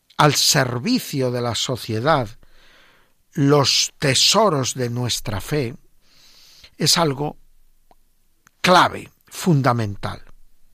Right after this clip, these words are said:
No se trata de imponer a los demás nuestra fe. La fe no se puede imponer.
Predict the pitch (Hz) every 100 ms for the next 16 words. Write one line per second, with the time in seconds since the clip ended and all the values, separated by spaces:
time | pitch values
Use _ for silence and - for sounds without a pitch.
0 | - - - - - - - 127 131 -
1 | 127 147 143 - 120 - 110 131 131 127
2 | 110 - 120 113 139 131 117 113 107 107
3 | 110 107 107 98 - 107 - - - _
4 | _ _ - 127 - 127 113 110 110 95
5 | 110 104 104 101 - 110 180 233